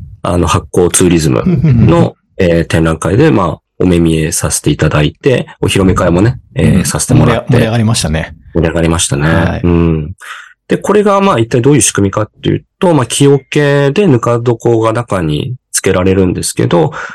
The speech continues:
Speaker 1: えっと、センサーがついていて、で、リアルタイムで、えー、まあ、酸っぱさとか、その微生物たちの活動とかを、こう、検知することができるので、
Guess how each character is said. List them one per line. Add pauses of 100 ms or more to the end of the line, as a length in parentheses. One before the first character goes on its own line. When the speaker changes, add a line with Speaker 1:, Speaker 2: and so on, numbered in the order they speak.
(180)
Speaker 1:
え
っ
と、
セ
ン
サ
ー
が
つ
い
て
い
て、 (400)
で、
リ
ア
ル
タ
イ
ム
で、 (280)
え
ー、
ま
あ、
酸
っ (100)
ぱ
さ
と
か、
そ
の
微
生
物
た
ち
の
活
動
と
か
を、 (140)
こ
う、
検
知
す
る
こ
と
が
で
き
る
の
で、